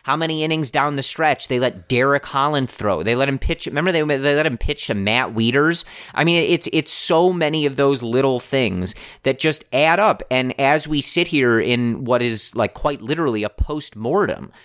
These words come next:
right, where we're doing the autopsy, and it's, it's frustrating. It, it gets you heated because you're just like, these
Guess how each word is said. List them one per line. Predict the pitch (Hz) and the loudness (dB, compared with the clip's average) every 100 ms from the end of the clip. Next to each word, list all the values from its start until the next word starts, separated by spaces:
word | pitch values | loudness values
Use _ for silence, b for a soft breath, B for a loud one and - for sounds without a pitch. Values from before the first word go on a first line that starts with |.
| b | b
right, | 107 98 123 131 | -2 0 0 0
where | 117 | 0
we're | 113 107 | 2 0
doing | 92 160 131 | 2 2 0
the | 107 | 0
autopsy, | 101 180 - - - - 73 69 B B B B - | 2 0 -2 -10 -8 -12 -12 -14 B B B B -4
and | 151 160 - | -2 -2 0
it's, | 190 185 - - _ | -2 -2 -6 -10 _
it's | 185 202 - | -2 -2 -2
frustrating. | - 220 311 - 98 85 95 | -2 0 0 -2 -2 -2 -2
It, | 120 131 | 0 0
it | 123 | 0
gets | 170 170 | -2 -2
you | 208 180 | -6 -6
heated | - 190 285 302 87 | -4 0 0 0 -2
because | 120 123 160 147 | -4 -2 -2 0
you're | 151 | -2
just | 160 - | -2 -2
like, | 143 - | -4 -2
these | 196 233 | 0 0